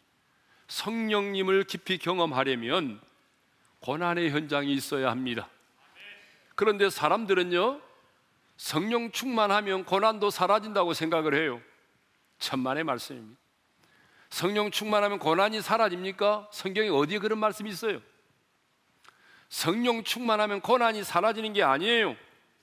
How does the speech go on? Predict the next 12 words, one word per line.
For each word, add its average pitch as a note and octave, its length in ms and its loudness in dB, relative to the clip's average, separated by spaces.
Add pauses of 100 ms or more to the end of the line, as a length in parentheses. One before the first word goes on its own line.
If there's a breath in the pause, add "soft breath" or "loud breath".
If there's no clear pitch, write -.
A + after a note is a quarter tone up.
(880 soft breath)
도리어 A3+ 380 4
고난을 A3 500 2
통과할 A#3 580 0
때에 A3+ 300 4
성령님을 A3+ 600 -2
깊이 A3+ 380 -4
경험할 A#3 440 4
수 A3 160 -4
있습니다. A3 460 0 (960 loud breath)
여러분, G#3+ 260 2
성도들을 G3 540 0
보세요. D3+ 500 -2